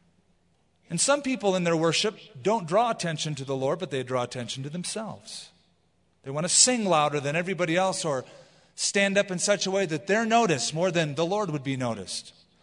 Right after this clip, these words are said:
An unbeliever or even a believer would look at that and say, "Oh, I noticed that person," rather than, "I noticed the Lord." And the motivation is very important.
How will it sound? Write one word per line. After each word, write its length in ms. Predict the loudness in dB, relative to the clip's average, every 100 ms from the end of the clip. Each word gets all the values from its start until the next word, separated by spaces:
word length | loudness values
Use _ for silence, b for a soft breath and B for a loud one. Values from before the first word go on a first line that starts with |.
| _
An 100 | -6
unbeliever 580 | -4 -2 0 0 0 0
or 80 | 0
even 200 | -2 -4
a 40 |
believer 320 | -4 -4 -4 -4
would 140 | -4
look 140 | -6
at 60 | -6
that 100 | -6
and 120 | -6
say, 280 | -6 -6 -8 b b b b b _
"Oh, 60 | -6
I 60 | -2
noticed 300 | 0 0 -2
that 160 | -2
person," 320 | -4 -6 -8 -16 _ _ _
rather 200 | -10 -6
than, 240 | -6 -6 -8 -8
"I 100 | -6
noticed 380 | -4 -4 -4 -6
the 80 |
Lord." 320 | -4 -4 -6 -12 -20 _ _ _ _ _ _ _ _ _ _ _ _ _ _ _
And 80 | -10
the 60 |
motivation 560 | -8 -6 -4 -2 -2 -4
is 100 | -8
very 260 | -6 -6
important. 600 | -8 -10 -16 -18 -20 -20